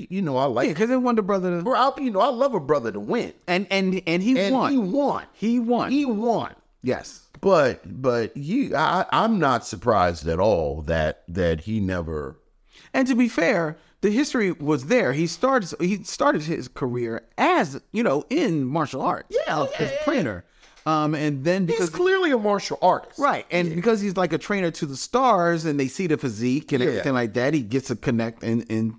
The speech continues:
Speaker 2: to the movies. That history had been written earlier with Bruce Lee.
Speaker 1: Right.
Speaker 2: The difference is, like you said, there's the, an it factor that you just don't have.
Speaker 1: If you look at episodes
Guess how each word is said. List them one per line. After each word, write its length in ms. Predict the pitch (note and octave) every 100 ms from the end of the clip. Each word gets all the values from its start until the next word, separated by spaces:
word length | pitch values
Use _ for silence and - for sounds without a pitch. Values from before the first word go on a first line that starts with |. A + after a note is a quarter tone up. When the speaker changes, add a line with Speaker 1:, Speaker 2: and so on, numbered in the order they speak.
| -
Speaker 2:
to 140 | -
the 80 | C3
movies. 420 | D#3+ B3+ C3+ A2 - - _ _ _ _ -
That 180 | - D4
history 380 | E4+ - B3+
had 100 | A#3
been 200 | G3+ G3+
written 420 | F#3 D4 G#3 G3+ G3+ _ _ _ _ _ _ -
earlier 380 | A#3+ - F#3+ E3+
with 480 | B2 B2+ A3+ A#2
Bruce 400 | A2+ A3 A#3 -
Lee. 400 | C3 B3 F2+ - _ _
Speaker 1:
Right. 300 | G#2+ G#2+ F#2 -
Speaker 2:
The 80 | C3+
difference 580 | A2+ A2+ D3+ E3+ F3 E3+
is, 340 | C#4+ G3+ F3
like 180 | C3+ C3
you 80 | D3+
said, 420 | D3 A#3+ D#3+ F2+
there's 260 | A#2+ B2+ A#2+
the, 260 | A#2 C#3 - -
an 220 | B2+ C3+ -
it 200 | D#3+ E3
factor 760 | - D#3 F#3 B3 - F#2 F2+ - _ _ _ _ _
that 600 | G2 G#2+ A#2+ A#2 A#2 A2+
you 280 | - A#2+ A#2+
just 320 | G#2 B2+ B2+
don't 180 | D3 C3+
have. 400 | E3+ F#3 F2+ - _ _ _ _ _ _ _ -
Speaker 1:
If 240 | G#3 G#3 -
you 140 | C5
look 320 | D#4+ G3 G#3 E3
at 160 | D#3 -
episodes 760 | C3+ C3 - B2+ A#2 A2 G2